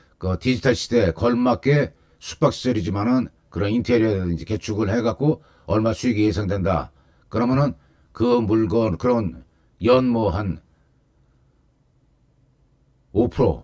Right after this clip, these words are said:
십 프로 정기예금 금리보다 훨씬 높은 그런 수익을 한번 염두에 두시고 그런 수익이 나는 물건은 과연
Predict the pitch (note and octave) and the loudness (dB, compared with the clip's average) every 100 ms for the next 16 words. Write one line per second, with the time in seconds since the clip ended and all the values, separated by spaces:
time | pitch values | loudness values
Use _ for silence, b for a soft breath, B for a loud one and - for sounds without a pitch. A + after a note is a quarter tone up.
0 | _ - - - D3+ G2 - _ _ _ | _ -12 -12 0 2 2 0 _ _ _
1 | _ _ _ _ - A#2 A#2 A2+ G2+ G2+ | _ _ _ _ -8 -4 0 0 0 -2
2 | G#2+ F#2+ G2 F2 A#2+ - A#2+ G2+ - A#2+ | -2 0 -2 -2 -4 -2 -2 -2 -2 -4
3 | A#2+ G2 G2+ F2+ D#2 C2 _ _ _ - | -2 -2 -2 -2 -4 -8 _ _ _ -2
4 | D3 C#3 C#3 C#3 - - _ G2 A#2 G#2+ | 2 4 4 2 0 -8 _ -4 0 2
5 | A2+ A#2 G2+ F2+ F2+ F2+ D#2+ - B2+ A#2+ | 2 0 -2 -4 -4 -4 -4 -4 -2 -2
6 | - B2+ A#2+ A#2 A2 G#2+ G2+ A#2+ G#2+ A2+ | -2 0 2 0 -2 -4 -2 -2 0 0
7 | F2+ | 0